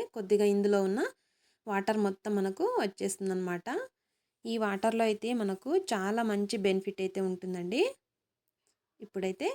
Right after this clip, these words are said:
ఈ వాటర్ని అయితే సపరేట్ చేసుకున్నాను. ఇప్పుడు వచ్చేసి ఈ మెంతులు కూడా మనము ఈ విధంగా హెయిర్ ప్యాక్‌లా ఉ-, ఉపయోగించుకుంటే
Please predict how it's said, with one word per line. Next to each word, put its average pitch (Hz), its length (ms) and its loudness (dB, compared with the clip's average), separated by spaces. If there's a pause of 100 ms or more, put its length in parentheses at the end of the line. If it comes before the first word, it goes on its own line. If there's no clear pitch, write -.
(120)
ఈ 226 140 -4
వాటర్ని 202 420 0
అయితే 196 220 -2
సపరేట్ 190 420 0
చేసుకున్నాను. 185 640 -4 (960)
ఇప్పుడు 240 240 -6
వచ్చేసి 208 480 2 (1040)
ఈ 240 80 -2
మెంతులు 220 380 2
కూడా 208 220 -2
మనము 208 360 0
ఈ 370 120 4
విధంగా 214 320 2
హెయిర్ 208 260 0
ప్యాక్‌లా 214 320 -2
ఉ-, 202 120 2 (180)
ఉపయోగించుకుంటే 196 760 -2